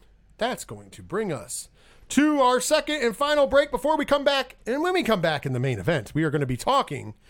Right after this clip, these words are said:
about Cody Rhodes and the new revelation that he has signed with W W E and break down some things in toxic fanhoods and all that happy shit that we have to do here because, you know, people keep bringing up Thumbsit.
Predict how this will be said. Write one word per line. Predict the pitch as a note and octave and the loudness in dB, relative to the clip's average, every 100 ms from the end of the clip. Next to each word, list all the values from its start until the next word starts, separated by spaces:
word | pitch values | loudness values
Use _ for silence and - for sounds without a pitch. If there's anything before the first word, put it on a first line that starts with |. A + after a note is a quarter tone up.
| - - | -20 -6
about | E3+ E3+ | -2 -2
Cody | - A3+ A3 | 4 4 4
Rhodes | F#3 G#3 G#3 G#3 G#3+ E3 - | 2 4 6 4 2 -6 -2
and | E3 E3+ | 0 0
the | E3 E3+ | 0 0
new | E3 F#3+ | 0 0
revelation | F#3+ E3 D#3+ D#3 D3 | -2 -2 -2 -2 -2
that | C3+ | 0
he | C#3 | 0
has | C3 | 0
signed | - C#3+ C3 | 0 0 0
with | |
W | B2+ B2+ | 0 0
W | B2 D3+ G#3+ | 0 2 2
E | - - - | 0 -6 -6
and | C3+ | -2
break | C#3 G#3 | 2 2
down | G#3+ G#3 | 2 2
some | G3 F#3+ | 2 0
things | G#3+ G#3+ D#3+ | 2 2 0
in | |
toxic | D#3 G3 F3+ E3 | 0 0 0 -4
fanhoods | - F#3 F3+ F3+ D3+ | -2 -2 0 -2 -2
and | A3+ | -2
all | D4+ | 0
that | G3+ C3 | 0 -2
happy | G#2 G2+ | -6 -10
shit | - C#3+ B2+ - - - - | -8 -6 -6 -8 -20 -20 -6
that | D#3 | -2
we | D#3+ | 0
have | D#3 D3 | 0 -2
to | C#3 | -6
do | C3+ | -4
here | A#2+ C3 B2+ | -2 -2 -4
because, | B2 B2+ G#2 - _ | -4 -4 -6 -12 _
you | C3 | -8
know, | G2+ D#2+ | -8 -10
people | - G#2 F2+ | -10 -10 -10
keep | - F#2+ | -12 -10
bringing | A2 G#2 | -8 -8
up | - | -4
Thumbsit. | E3+ C3+ - | -4 -4 -8